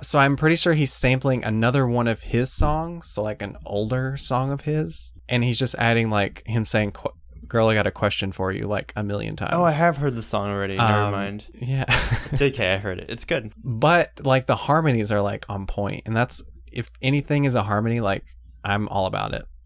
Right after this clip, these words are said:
Speaker 2: Fifth Harmony.
Speaker 1: So that's my first song.
Speaker 2: Cool.
Speaker 1: Um, second song is "Meant to Be"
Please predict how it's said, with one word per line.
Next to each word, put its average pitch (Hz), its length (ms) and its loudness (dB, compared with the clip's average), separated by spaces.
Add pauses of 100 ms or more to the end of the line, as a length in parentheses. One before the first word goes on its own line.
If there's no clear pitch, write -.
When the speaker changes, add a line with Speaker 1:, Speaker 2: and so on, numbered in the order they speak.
(1040)
Speaker 2:
Fifth 107 180 -2
Harmony. 104 200 2
Speaker 1:
So 104 400 2
that's 110 300 0
my 113 120 0
first 101 300 -6
song. 113 340 -4 (600)
Speaker 2:
Cool. 110 80 4
Speaker 1:
Um, 101 640 0
second 143 500 2
song 131 300 2
is 110 340 0
"Meant 110 280 -2
to 147 100 0
Be" 127 560 2